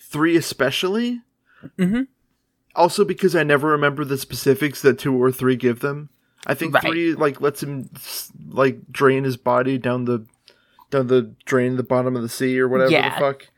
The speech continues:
Speaker 2: Two lets him make holes, three lets him go into and move the holes.
Speaker 1: But they're weaker,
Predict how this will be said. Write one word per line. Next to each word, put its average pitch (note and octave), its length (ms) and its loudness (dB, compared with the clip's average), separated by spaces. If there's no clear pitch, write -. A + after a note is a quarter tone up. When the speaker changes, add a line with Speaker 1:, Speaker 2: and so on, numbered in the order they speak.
Speaker 2:
Two G3+ 160 -2
lets F#3+ 260 2
him F#3 140 2
make C#3 200 2
holes, D3 300 2
three D3 220 -2
lets C3+ 200 0
him C#3+ 120 -4
go C3 180 4
into C3 240 -4
and C3 100 -4
move B2 200 -8
the C#3 80 0
holes. - 640 -2
Speaker 1:
But F3+ 400 2
they're F3 420 2
weaker, B2+ 640 2